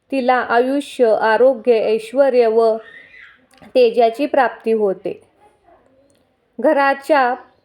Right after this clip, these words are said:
प्रवेशद्वारावर मुख्य दरवाजाला लाल रंगाचे कुंकवाचे स्वास्तिक चिन्ह काढावे.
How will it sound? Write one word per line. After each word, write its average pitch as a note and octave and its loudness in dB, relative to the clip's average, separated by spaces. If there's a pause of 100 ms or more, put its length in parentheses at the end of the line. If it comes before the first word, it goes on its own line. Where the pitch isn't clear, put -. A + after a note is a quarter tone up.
(260)
प्रवेशद्वारावर D4 2
मुख्य C#4+ 0
दरवाजाला B3+ 2
लाल B3 0
रंगाचे A3+ 0
कुंकवाचे A#3 0
स्वास्तिक A3+ -4
चिन्ह A#3+ -4
काढावे. G3 -2